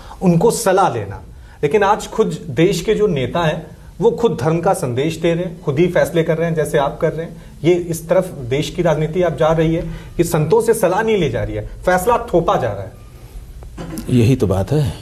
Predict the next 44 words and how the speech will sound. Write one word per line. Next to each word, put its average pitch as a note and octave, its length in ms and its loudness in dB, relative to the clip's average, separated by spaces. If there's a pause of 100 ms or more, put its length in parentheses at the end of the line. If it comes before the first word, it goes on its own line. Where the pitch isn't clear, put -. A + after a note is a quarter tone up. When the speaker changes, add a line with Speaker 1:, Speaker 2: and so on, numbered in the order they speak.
(180)
Speaker 2:
कि C#3 360 2
धर्म B2+ 380 2
के C3+ 160 2
कार्य G2 280 2
में C#3+ 240 0 (120)
धर्माचार्य A#2 560 2
से C3+ 100 0
सलाह C3 200 2
लेनी B2 260 0
चाहिए। A2+ 240 -4 (340)
जैसे G#2 320 2
स्वास्थ्य A2 380 0
का B2 140 2
कार-, G#2+ 280 2 (100)
कारण G2+ 260 2
आ G2+ 160 -2
जाए, G#2 220 2
तो A2 120 0
डॉक्टर G#2 280 -2
से B2 140 0
सलाह G#2 240 0
ली F#2+ 160 0
जाएगी, F2 320 0
वकील A#2 300 2
से A#2 120 2
नहीं। E2 220 -2 (480)
उसी G#2+ 180 0
तरह G#2+ 180 0
से C#3+ 140 -2
ध-, A#2 240 2
धर्म A#2+ 240 2
का C#3 120 2
कार्य A#2 260 2
आ G2+ 100 4
जाएगा, F2 360 -2
तो D3 140 -4
धर्माचार्य B2 540 0
से C#3 220 -2
सलाह C#3+ 280 0
ली D#3+ 160 0
जानी D#3+ 240 0
चाहिए। D3 340 -4 (960)
तो, G2+ 380 4
अ, - 720 -12